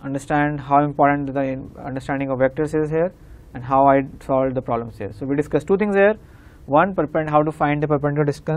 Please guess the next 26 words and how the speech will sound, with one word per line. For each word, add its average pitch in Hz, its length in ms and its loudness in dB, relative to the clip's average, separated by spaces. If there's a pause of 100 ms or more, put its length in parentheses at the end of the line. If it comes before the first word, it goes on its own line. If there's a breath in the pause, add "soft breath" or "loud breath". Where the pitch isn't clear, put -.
distance 143 300 -4
of 143 80 -2
a 135 60 -2
point 147 260 -4
from 143 160 -6
a 131 40 -4
line, 185 360 -2 (580 soft breath)
uh, 127 300 4
and 139 260 -2
for 156 120 0
that 160 280 6
we 139 140 -2
can 139 200 -4
remember 135 260 -2
this 131 140 -4
formula 131 260 -4
of 123 100 -6
lambda. 175 500 0 (140)
We 135 80 -12
calculate 131 420 -2
that, 131 140 0 (280)
calculate 135 300 -2
lambda, 175 380 -4
calculate 127 420 -4 (340)
the, 123 180 -6 (840 loud breath)
uh, 113 460 -2